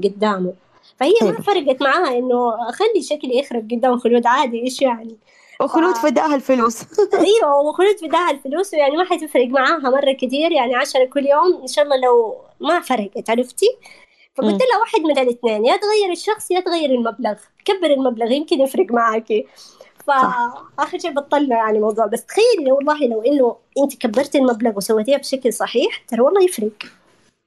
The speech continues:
Speaker 2: والله مرة حيفرق، والله كل الناس ما ي-، تضيع فلوسي كده وأنا مغمضة، لا، لا، لا،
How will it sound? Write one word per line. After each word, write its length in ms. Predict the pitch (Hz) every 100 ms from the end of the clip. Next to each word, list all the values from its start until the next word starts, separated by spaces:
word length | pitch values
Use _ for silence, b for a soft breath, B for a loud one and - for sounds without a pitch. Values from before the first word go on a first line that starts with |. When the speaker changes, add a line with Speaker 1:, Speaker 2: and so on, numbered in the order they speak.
| _ -
Speaker 2:
والله 220 | 208 214
مرة 220 | 233 269
حيفرق، 560 | 208 - 202 - - - - -
والله 440 | 196 208 208 196 196
كل 200 | 196 269
الناس 380 | 233 214 208 202
ما 140 | 226
ي-، 340 | 240 220 196 - - - -
تضيع 260 | 196 233
فلوسي 420 | 226 226 254 -
كده 420 | 220 330 392 262 -
وأنا 200 | 233 226
مغمضة، 500 | 208 277 320 196 -
لا، 240 | 202 -
لا، 180 | - 92
لا، 120 | -